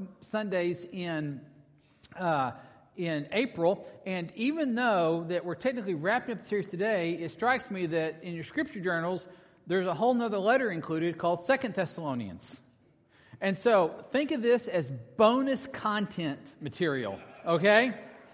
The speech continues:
So I don't want you to forget your scripture journal next week. I want you to bring it, and I'm gonna present two messages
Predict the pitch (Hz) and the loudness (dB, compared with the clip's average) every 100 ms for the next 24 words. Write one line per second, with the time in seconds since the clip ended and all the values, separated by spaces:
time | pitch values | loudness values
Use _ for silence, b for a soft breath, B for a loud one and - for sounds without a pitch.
0 | B B B - 208 175 170 226 311 311 | B B B 4 6 6 8 8 10 8
1 | 269 277 - 269 214 240 220 175 147 247 | 6 2 0 2 2 0 -4 -4 0 4
2 | 294 185 196 - 190 180 175 - 294 247 | 6 6 4 -2 -6 -4 -4 -4 -4 -4
3 | 247 170 190 185 180 196 208 - 269 302 | -4 -2 0 0 -2 0 -2 -2 0 0
4 | - - - - _ B B - 202 226 | -2 -10 -20 -20 _ B B 0 2 0
5 | - 214 165 214 277 233 190 B B 175 | -2 -2 -2 0 0 -2 -4 B B 0
6 | 196 247 254 185 - 202 190 151 - 262 | 2 2 0 -4 -4 -2 -2 -6 -4 -2
7 | 247 226 - 214 185 180 | 0 0 -2 -4 -2 -2